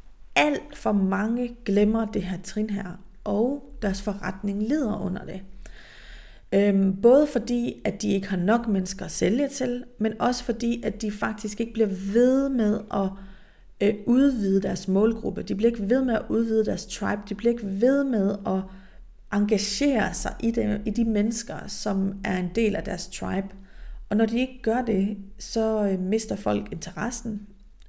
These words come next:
Øhm, og hvis de ikke bliver ved med at udvide den her målgruppe, hvis de bliver ved med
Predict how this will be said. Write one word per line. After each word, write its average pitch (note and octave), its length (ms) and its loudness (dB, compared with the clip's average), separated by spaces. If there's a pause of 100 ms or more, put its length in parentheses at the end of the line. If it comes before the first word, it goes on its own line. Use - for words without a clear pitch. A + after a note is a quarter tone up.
(100)
Øhm, F#3 420 -2 (180)
og A#3 480 0 (1040)
hvis G#3 140 0
de A#3 100 0
ikke A#3 100 0
bliver - 120 2
ved G3 100 2
med F#3 100 2
at G3 100 -4
udvide A#3 380 2
den G3+ 120 -2
her G#3 80 2
målgruppe, G3+ 380 2
hvis - 100 -8
de G3 60 -6
bliver F#3+ 200 -2
ved G3 200 2
med A3 140 0